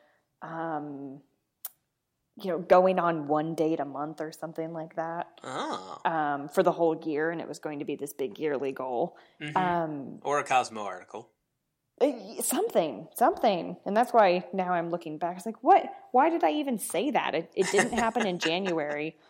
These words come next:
Speaker 1: I never revisited it.
Speaker 2: Mm-hmm.
Speaker 1: It wasn't a conscious goal throughout the year.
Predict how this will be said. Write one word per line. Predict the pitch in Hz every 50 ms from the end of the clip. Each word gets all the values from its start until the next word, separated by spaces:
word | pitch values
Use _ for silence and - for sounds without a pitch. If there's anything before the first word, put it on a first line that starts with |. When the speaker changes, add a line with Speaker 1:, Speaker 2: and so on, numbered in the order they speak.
| _ _ _ _ _
Speaker 1:
I | 196 185 190
never | 190 190 196 196 254 254 233
revisited | 214 202 190 160 175 185 190 202 170 151 143 123 120
it. | 127 143 160 - - - _ _ -
Speaker 2:
Mm-hmm. | 143 139 135 131 127 127 131 135 _ _ _ _
Speaker 1:
It | 180 175 - 185
wasn't | 185 180 190 190 233 233 - -
a | 185
conscious | - - 190 190 190 - 175 -
goal | - - 175 185 180 175 180
throughout | - 160 165 165 185 180 -
the | 151
year. | 147 156 170 175 170 147 160 165 175 - -